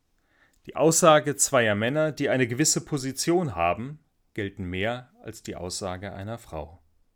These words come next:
Susanna hat keine Chance. Und so ruft sie quasi die einzige Instanz an, die ihr noch helfen kann. Sie geht quasi in Berufung. Die Rechtsprechung ihrer Zeit kennt das noch nicht.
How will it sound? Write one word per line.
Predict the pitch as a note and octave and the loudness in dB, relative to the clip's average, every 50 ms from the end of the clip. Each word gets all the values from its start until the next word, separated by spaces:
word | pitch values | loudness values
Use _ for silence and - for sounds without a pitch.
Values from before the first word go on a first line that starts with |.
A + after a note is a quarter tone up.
| _ _ _ _ _ _ _ _ _ _ _ _ _ _ _ _ - _ _ _ _ _ _ _ | _ _ _ _ _ _ _ _ _ _ _ _ _ _ _ _ -20 _ _ _ _ _ _ _
Susanna | _ - C3+ B2 C3+ D#3 E3 F#3 F#3 E3+ D#3+ | _ -2 0 6 6 6 8 8 6 4 4
hat | E3 D#3+ - | 2 -2 0
keine | - D#3+ D3+ D3+ D3+ | 0 0 0 0 0
Chance. | C#3 - - A2 F2+ F2 - - - - - - _ _ _ _ _ _ _ _ _ - | -2 -2 -2 -2 -2 -2 -6 -10 -12 -12 -14 -16 _ _ _ _ _ _ _ _ _ -4
Und | C3+ A2 | 2 6
so | D#3+ F#3 | 6 6
ruft | G3+ E3+ D#3+ F3+ F3 - - | 6 6 2 0 0 0 -2
sie | - F3+ E3+ | -2 -2 -2
quasi | - - D3 C3+ C3+ C#3 C#3 C#3 B2 | -2 0 2 4 4 4 2 -4 -6
die | A2 A#2+ - - | -8 -8 -4 0
einzige | - D3 F#3 F#3 - - E3 C#3+ C3+ | 0 2 2 2 0 -2 -2 -2 -2
Instanz | B2 B2+ A2+ - - B2+ B2+ D3 C#3+ - - | -4 -2 -4 -2 -2 0 0 0 -2 -4 -6
an, | - C3 C3 C3 C3 B2 - | -4 -4 -4 -2 -2 -4 -6
die | - B2 - | -8 -8 -6
ihr | G#2+ A#2 A#2 | -6 -6 -6
noch | A#2 A2+ - | -6 -8 -10
helfen | - F2 E2+ D#2+ - - F2+ E2+ | -8 -8 -8 -8 -8 -12 -14 -12
kann. | - E2 D#2 D#2+ - _ _ _ _ _ _ _ _ _ _ _ _ _ _ _ | -12 -12 -12 -12 -16 _ _ _ _ _ _ _ _ _ _ _ _ _ _ _
Sie | - B2+ B2+ | -8 -6 -4
geht | G2+ C#3+ D#3 E3+ E3 - | 4 6 6 6 6 2
quasi | - D3 C#3+ C#3+ C#3+ A#2+ C3 C#3 C#3 C3 C3+ - _ | 2 4 4 4 4 2 0 -4 -6 -8 -10 -10 _
in | - C#3 C3+ | 0 0 2
Berufung. | - C#3+ A2+ B2+ D#3+ D#3 - - - D#2+ D2+ D#2 - - - _ _ _ _ _ _ _ _ _ _ _ _ _ _ _ _ _ _ | 2 0 2 2 0 0 0 -4 -8 -8 -10 -10 -12 -16 -20 _ _ _ _ _ _ _ _ _ _ _ _ _ _ _ _ _ _
Die | - A#2+ | -2 4
Rechtsprechung | B2+ F3 F#3+ - - - - - E3+ E3 D#3+ - D#3+ C#3+ C3+ - | 4 4 4 2 -2 -8 -6 0 0 0 0 0 -2 -2 -2 -6
ihrer | B2 A2 G#2 G2+ G2 | -6 -4 -4 -4 -4
Zeit | - - A#2 A#2 D3+ D#3 - - _ _ _ _ _ _ | -2 0 0 0 0 -4 -8 -18 _ _ _ _ _ _
kennt | - D#3 C#3 B2 - | -10 -8 -8 -8 -8
das | D#2+ D#2 - - | -10 -10 -10 -10
noch | E2 D2 - | -12 -12 -10
nicht. | E2 E2+ D#2 - - - - | -12 -12 -12 -14 -18 -20 -20